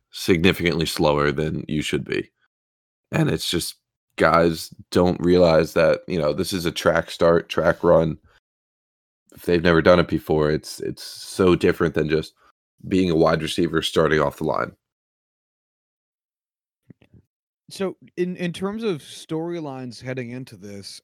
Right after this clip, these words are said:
Speaker 2: I know who, what, what quarterback is refusing to throw? Was it Tua?
Speaker 1: Um,
Speaker 2: Or
Speaker 1: no,
Speaker 2: Joe, Joe
Speaker 1: Tua's not
Speaker 2: Burrow?
Speaker 1: gonna be able to perform because he's still injured.
Speaker 2: Okay.
Speaker 1: Um,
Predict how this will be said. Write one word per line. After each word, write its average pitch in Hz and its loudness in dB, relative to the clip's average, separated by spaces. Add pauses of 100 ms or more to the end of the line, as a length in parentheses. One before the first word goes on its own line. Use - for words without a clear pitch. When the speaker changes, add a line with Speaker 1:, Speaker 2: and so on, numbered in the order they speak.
(140)
Speaker 2:
I 131 -4
know 151 -8 (960)
who, 156 -4
what, 190 -4
what 220 -6
quarterback 277 -6
is 240 -12
refusing 247 -6
to 247 -8
throw? 240 -4 (920)
Was 160 -14
it 147 -14
Tua? 262 -8 (800)
Speaker 1:
Um, 90 2
Speaker 2:
Or 95 -2
Speaker 1:
no, 101 6
Speaker 2:
Joe, 175 -2
Joe - -6
Speaker 1:
Tua's 156 -2
not 131 4
Speaker 2:
Burrow? 104 -6
Speaker 1:
gonna 110 -6
be 101 -4
able 95 2
to 85 2
perform 87 0
because 80 0
he's 87 -6
still - -2
injured. 78 -2 (320)
Speaker 2:
Okay. 135 -6
Speaker 1:
Um, 80 -8